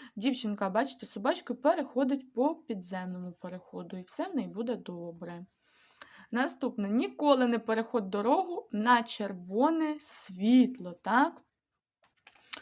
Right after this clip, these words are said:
Е, ось це для водіїв у нас світлофор, ось для нас, де є зелене та червоне світло. Ми йдемо лише, ось де оцей такий гарненький чоловічок показує рух, так?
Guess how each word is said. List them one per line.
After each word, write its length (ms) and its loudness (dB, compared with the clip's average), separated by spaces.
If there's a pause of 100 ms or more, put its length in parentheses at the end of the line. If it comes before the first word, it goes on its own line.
(360)
Е, 400 4
ось 300 4
це 160 4
для 280 8
водіїв 800 -2
у 40 -2
нас 360 0
світлофор, 840 -6
ось 400 2
для 180 2
нас, 380 2
де 160 -2
є 200 0
зелене 640 0 (100)
та 320 6
червоне 580 -2
світло. 580 -12 (380)
Ми 180 4 (280)
йдемо 640 2
лише, 840 2 (320)
ось 220 6
де 160 4
оцей 240 -2
такий 260 -10
гарненький 480 0
чоловічок 680 -2
показує 640 6
рух, 300 4
так? 420 0